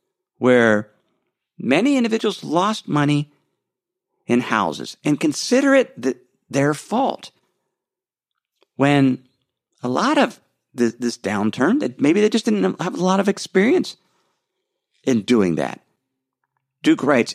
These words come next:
"If we buy a house and fix it up a little and sell it three years later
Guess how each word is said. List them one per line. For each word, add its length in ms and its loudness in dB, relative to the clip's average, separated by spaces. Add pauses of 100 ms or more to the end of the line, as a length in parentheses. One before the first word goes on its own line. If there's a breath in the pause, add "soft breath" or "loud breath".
"If 200 2
we 140 4
buy 200 0
a 100 0
house 400 0
and 120 0
fix 240 -4
it 80 2
up 160 -2
a 40 0
little 420 2
and 140 0
sell 300 0
it 160 -4
three 200 -2
years 260 -2
later 500 0